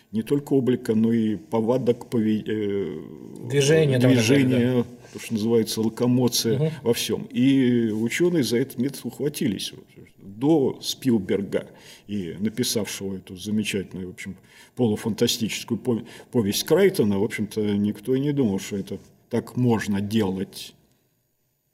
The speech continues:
Speaker 1: Вот. И они позволили как раз подойти к тому, что динозавры, может быть, совсем действительно были не,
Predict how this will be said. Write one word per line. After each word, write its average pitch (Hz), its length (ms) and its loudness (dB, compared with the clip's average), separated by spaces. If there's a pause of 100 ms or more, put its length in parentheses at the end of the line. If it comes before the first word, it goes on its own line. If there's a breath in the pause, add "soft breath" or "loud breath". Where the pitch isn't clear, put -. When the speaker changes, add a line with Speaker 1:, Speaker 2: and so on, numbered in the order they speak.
(520)
Speaker 1:
Вот. 98 300 -8
И 107 80 -8
они 139 240 0
позволили 135 540 2
как - 260 -2
раз 127 160 -2
подойти 113 520 0
к - 120 -8
тому, 131 340 -2
что - 240 -6
динозавры, 113 580 0
может 113 280 0
быть, 107 180 -4
совсем 117 480 -2
действительно 113 400 -4
были 101 220 0
не, 104 260 2